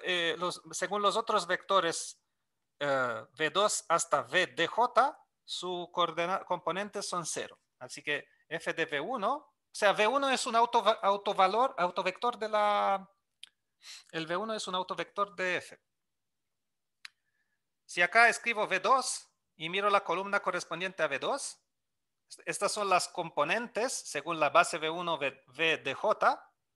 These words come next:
son las componentes de F de V dos. Entonces, F de V dos veo que tiene una componente lambda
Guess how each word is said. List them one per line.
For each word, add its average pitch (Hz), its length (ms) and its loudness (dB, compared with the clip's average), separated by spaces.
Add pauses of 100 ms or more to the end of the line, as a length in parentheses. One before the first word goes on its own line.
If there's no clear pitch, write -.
(320)
son 165 260 -8
las 170 140 -2
componentes 185 640 -4
de 185 480 0
F 190 280 2
de 170 140 0
V 170 120 -2
dos. - 300 -8 (640)
Entonces, 156 320 -8
F 185 200 0
de 190 100 2
V 180 120 0
dos 196 260 -2
veo 190 220 2
que 156 160 0
tiene 180 180 -4
una 170 200 -2
componente 156 500 -4
lambda 170 600 2